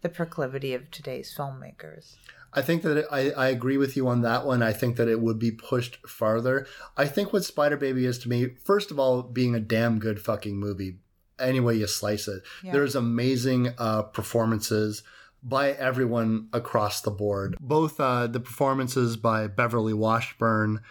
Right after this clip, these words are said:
Speaker 2: and Jill Banner are absolutely amazing. They really do carry this film because they're in a lot of the scenes, and then the indelible Lon Chaney Junior doing,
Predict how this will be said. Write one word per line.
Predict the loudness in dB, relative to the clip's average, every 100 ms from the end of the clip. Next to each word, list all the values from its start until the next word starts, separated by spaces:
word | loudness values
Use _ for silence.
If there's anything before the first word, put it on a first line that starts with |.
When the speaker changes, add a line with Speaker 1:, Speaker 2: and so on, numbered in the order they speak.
| -20 -20 _
Speaker 2:
and | -2 2 2
Jill | 2 2 2
Banner | 2 2 2 2
are | 2 0 0
absolutely | 2 2 2 0 0 0 0
amazing. | 2 0 0 -2 0
They | 2 2
really | 2 2 2 2 0
do | 0 0 2 2 0 -8 _ _ _ -10
carry | -2 2 4 2 0
this | 0 0 0
film | -2 0 0 2
because | 0 0 0
they're | 2
in | 2
a | 2
lot | 4 2
of | 2
the | -2
scenes, | 0 2 2 2
and | 0 2
then | 2 0 -4 -4
the | 0 2
indelible | 2 2 2 0 0 0
Lon | 0 2 2 0
Chaney | 0 0 0
Junior | 2 2 2 2
doing, | 2 2 2